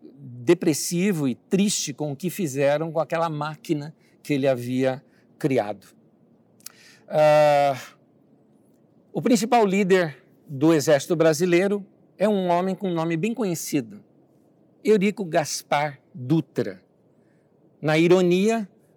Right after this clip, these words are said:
onde São Paulo foi definitivamente derrotado, foi exatamente ali no Vale do Paraíba, e a estrada que hoje corta o Vale do Paraíba chama-se Dutra,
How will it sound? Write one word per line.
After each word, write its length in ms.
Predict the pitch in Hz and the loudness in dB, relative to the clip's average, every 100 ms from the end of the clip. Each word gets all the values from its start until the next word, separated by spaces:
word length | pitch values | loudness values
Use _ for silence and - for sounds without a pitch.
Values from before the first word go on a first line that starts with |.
| _ - | _ -4
onde 340 | 156 170 151 | 0 0 0
São 220 | - 160 | 0 0
Paulo 260 | 131 160 156 | 2 2 2
foi 220 | - 147 | 0 -2
definitivamente 880 | 139 180 208 190 160 156 147 139 156 | 0 0 0 -2 -2 -4 -4 -8 -6
derrotado, 800 | 156 170 190 160 185 185 127 113 _ _ _ _ | -4 -2 -2 -4 -4 -4 -8 -14 _ _ _ _
foi 420 | - 175 165 156 | -6 -2 0 2
exatamente 1000 | 151 143 165 190 165 147 160 156 165 143 - _ - | 0 0 0 0 0 0 -2 -2 -4 -4 -10 _ -4
ali 360 | 139 131 139 | -2 0 0
no 240 | 143 139 120 | 0 -2 -2
Vale 320 | 120 139 139 | 0 0 0
do 120 | 147 | -2
Paraíba, 640 | - 165 170 170 190 208 - _ _ _ _ _ | -2 0 2 2 0 -4 -6 _ _ _ _ _
e 160 | 170 156 | -2 2
a 60 | |
estrada 580 | 185 - - 175 175 180 | 2 -2 -2 0 0 -2
que 140 | - 160 | -2 -4
hoje 240 | 147 160 | -2 -6
corta 420 | - 170 196 180 | 0 0 0 -4
o 60 | 120 | -4
Vale 300 | 123 135 135 | -2 -2 -4
do 100 | 127 | -6
Paraíba 640 | 147 165 156 151 160 165 - _ | -4 -2 -2 -2 -4 -8 -16 _
chama-se 600 | - 160 131 131 - 160 - _ - | -6 -2 -2 -4 -10 -12 -16 _ -20
Dutra, 640 | 139 131 160 - - | -10 0 0 0 -12